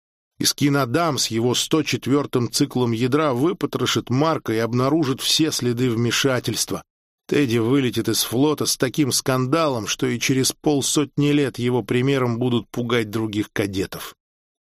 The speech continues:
«Прости, прощай, космос!» «Здравствуй, мамина ферма! Здравствуйте, папы! Я вернулся домой. Буду тракторам мозги крутить».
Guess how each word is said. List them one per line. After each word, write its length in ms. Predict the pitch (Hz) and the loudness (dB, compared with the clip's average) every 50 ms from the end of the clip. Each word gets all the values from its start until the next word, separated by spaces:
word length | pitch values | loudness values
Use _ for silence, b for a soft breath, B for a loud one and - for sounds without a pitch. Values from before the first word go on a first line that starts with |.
| _ _ | _ _
«Прости, 640 | - 127 131 147 147 131 - - - 180 208 226 220 | -2 -2 0 0 0 0 -2 -2 -2 -2 -2 0 -2
прощай, 680 | - - 175 175 175 156 - - - 151 156 151 135 113 | 0 0 0 0 0 0 0 0 0 0 0 0 -2 -2
космос!» 800 | 98 - 139 165 175 185 165 - - 165 160 151 - - - - _ _ _ _ _ _ _ _ _ _ _ _ _ _ | -2 -2 0 2 2 2 0 0 0 0 0 0 0 0 -2 -6 _ _ _ _ _ _ _ _ _ _ _ _ _ _
«Здравствуй, 720 | - 95 92 92 123 139 151 156 135 - - 131 135 131 | -4 -2 0 0 2 2 2 2 0 -2 0 0 0 2
мамина 520 | 123 123 131 143 143 139 131 131 127 131 117 | 2 2 2 2 2 2 0 2 0 0 0
ферма! 560 | - - 139 139 147 143 127 117 107 87 - _ _ _ _ _ _ _ _ _ | 0 0 2 2 2 2 0 -2 -4 -6 -8 _ _ _ _ _ _ _ _ _
Здравствуйте, 960 | 104 - - - - - 180 180 - - - 151 160 160 143 - - 135 - - _ | -8 -6 -4 -2 0 0 0 0 -2 -2 0 0 0 0 0 0 -2 -2 -2 -2 _
папы! 480 | - 117 107 110 - - 117 110 - - _ _ _ _ _ _ _ | -2 0 0 0 -2 -2 -4 -4 -4 -8 _ _ _ _ _ _ _
Я 180 | 107 107 120 | -2 0 2
вернулся 540 | 127 127 127 123 131 131 127 113 - - 123 | 2 2 2 2 2 2 2 2 2 0 2
домой. 480 | 113 113 117 117 120 123 120 92 78 - _ _ _ _ _ _ _ _ | 2 2 0 2 2 0 0 0 -4 -8 _ _ _ _ _ _ _ _
Буду 260 | - 101 110 101 104 | -2 -2 0 0 0
тракторам 600 | 104 - 123 113 - - - 120 120 123 117 107 | 0 0 -2 -4 -2 -2 -2 0 0 0 -2 -2
мозги 420 | 101 101 107 110 104 101 107 104 104 | -2 -2 -2 -2 -2 -2 -4 -6 -6
крутить». 560 | 98 - 104 95 87 - - - - - - | -6 -6 -6 -6 -6 -6 -8 -8 -8 -8 -10